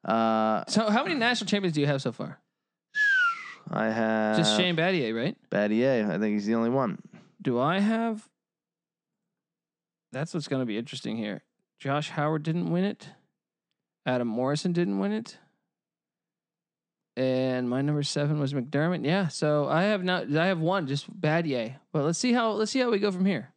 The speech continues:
Speaker 1: Yeah, let's see. We shall see. My number five, we said,
Speaker 2: Yeah.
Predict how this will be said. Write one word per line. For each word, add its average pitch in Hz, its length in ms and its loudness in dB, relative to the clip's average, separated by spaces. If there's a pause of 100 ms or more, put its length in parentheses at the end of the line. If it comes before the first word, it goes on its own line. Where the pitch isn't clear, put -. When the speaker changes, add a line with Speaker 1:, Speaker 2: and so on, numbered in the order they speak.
(120)
Speaker 1:
Yeah, 95 180 0
let's 95 200 -4
see. 143 280 0 (140)
We 117 220 2
shall 139 320 2
see. 175 460 2
My 139 240 2
number 160 960 2
five, 151 320 0
we 196 100 2
said, 214 340 2
Speaker 2:
Yeah. 147 220 -2